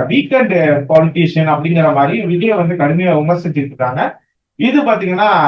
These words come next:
தமிழக வெற்றி கழக தொண்டர்களுக்கு வந்து மிகப்பெரிய ஒரு மனக்குறையை வந்து ஏற்படுத்தி இருக்குது விஜயோட இந்த நடவடிக்கைகள். என்ன காரணம்னா,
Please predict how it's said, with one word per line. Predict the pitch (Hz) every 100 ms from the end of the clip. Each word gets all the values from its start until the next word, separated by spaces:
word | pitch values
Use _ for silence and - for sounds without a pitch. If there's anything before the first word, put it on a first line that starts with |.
| 160
தமிழக | 151 202 226 208
வெற்றி | 185 180
கழக | 180 175 170
தொண்டர்களுக்கு | 160 160 180 175 160 143 147
வந்து | 170 196
மிகப்பெரிய | 165 196 190 196 208
ஒரு | 175 170
மனக்குறையை | 165 165 190 196 180 165 151
வந்து | 143 160 147
ஏற்படுத்தி | 165 160 143 131
இருக்குது | 131 120 123 127
விஜயோட | 127 139 175 156 156
இந்த | 131 127
நடவடிக்கைகள். | 120 143 143 127 117 110 120 -
என்ன | 143 214
காரணம்னா, | 175 139 147 135 151